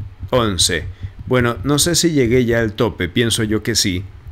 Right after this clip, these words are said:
Como les digo, no hay algo que me indique, "Sí, estás arriba, ya no subas más, estás en nivel diez".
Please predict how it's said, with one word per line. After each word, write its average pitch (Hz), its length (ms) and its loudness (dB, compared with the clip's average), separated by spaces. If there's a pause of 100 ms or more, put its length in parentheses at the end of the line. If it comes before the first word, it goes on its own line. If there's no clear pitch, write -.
(460)
Como 107 220 -2
les 104 140 -2
digo, 107 260 -2
no 110 220 -2
hay 120 160 2
algo 123 240 2
que 127 100 0
me 113 100 -2
indique, 101 460 -2
"Sí, 143 300 0
estás 131 340 -2
arriba, 131 420 0
ya 127 160 0
no 127 120 -2
subas 131 280 0
más, 127 320 0
estás 120 360 -2
en 120 240 -4
nivel 110 300 -2
diez". 110 420 2